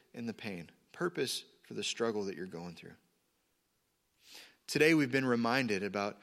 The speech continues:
the purpose of trials in our lives. Ultimately, they're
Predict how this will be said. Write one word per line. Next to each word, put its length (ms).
the 80
purpose 520
of 60
trials 480
in 100
our 140
lives. 340
Ultimately, 600
they're 220